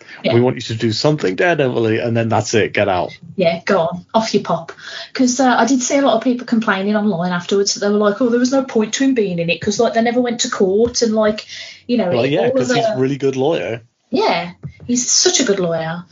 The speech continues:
Speaker 1: Um, and also the thing, <laughs> like, and I said this to Rich, I was like, "If this was, if, if this whole film had been, like, a T V series, then yes, there could have been a half hour where they have a court case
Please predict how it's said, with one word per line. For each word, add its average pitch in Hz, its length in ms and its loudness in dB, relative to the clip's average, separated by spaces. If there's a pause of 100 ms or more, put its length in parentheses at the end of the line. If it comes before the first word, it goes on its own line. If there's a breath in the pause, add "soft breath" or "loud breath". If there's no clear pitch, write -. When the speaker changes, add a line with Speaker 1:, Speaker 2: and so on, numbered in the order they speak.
(140 loud breath)
Speaker 1:
Um, 226 460 0 (300)
and 320 120 0
also 392 360 2
the 202 80 -2
thing, 254 300 0
<laughs> 226 80 2
like, 277 380 0 (380)
and 269 100 2
I 311 40 2
said 392 220 2
this 226 160 -2
to 208 100 0
Rich, 226 240 0
I 262 40 2
was 262 160 0
like, 277 240 0
"If 262 100 -6
this 370 180 0
was, 359 140 -2 (100)
if, - 240 -8 (160)
if 254 160 2
this 349 240 0
whole 285 260 0
film 254 300 0
had 185 120 -4
been, 196 220 2
like, 190 260 -2
a 196 40 -6
T 208 240 2
V 208 200 0
series, - 600 -2 (380 loud breath)
then 233 200 0
yes, 220 240 -2
there 220 120 -2
could 254 160 0
have 233 100 0
been 233 120 0
a 208 60 0
half 208 320 0
hour 196 180 2
where 196 160 2
they 196 120 -2
have 196 360 -4
a 190 80 -6
court - 320 -2
case 196 500 0